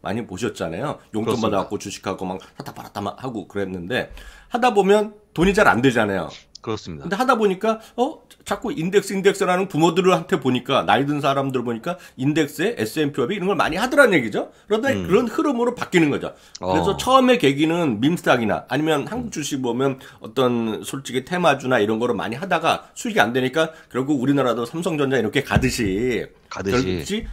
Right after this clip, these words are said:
Speaker 1: 미국도 마찬가지 흐름을 가는 그런 그림으로 저는, 저, 저도 저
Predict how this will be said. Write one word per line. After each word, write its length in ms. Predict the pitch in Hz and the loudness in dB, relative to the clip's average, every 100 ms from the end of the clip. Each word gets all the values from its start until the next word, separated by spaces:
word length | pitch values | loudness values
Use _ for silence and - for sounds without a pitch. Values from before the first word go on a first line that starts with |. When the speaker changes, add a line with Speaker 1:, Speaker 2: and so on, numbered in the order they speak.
| - | 0
Speaker 1:
미국도 260 | 143 143 | 0 2
마찬가지 500 | 113 - 151 147 143 | -4 -2 0 2 0
흐름을 320 | 147 160 147 | -2 -2 -2
가는 340 | 139 90 135 147 | -6 -4 -4 -2
그런 320 | 131 175 175 | 0 0 -2
그림으로 460 | 120 113 113 120 131 | -2 -2 0 0 -2
저는, 400 | 90 98 117 131 - | -2 -6 -8 -10 -12
저, 200 | 107 - | -10 -6
저도 260 | 120 147 | -2 -2
저 180 | 139 104 | -2 -6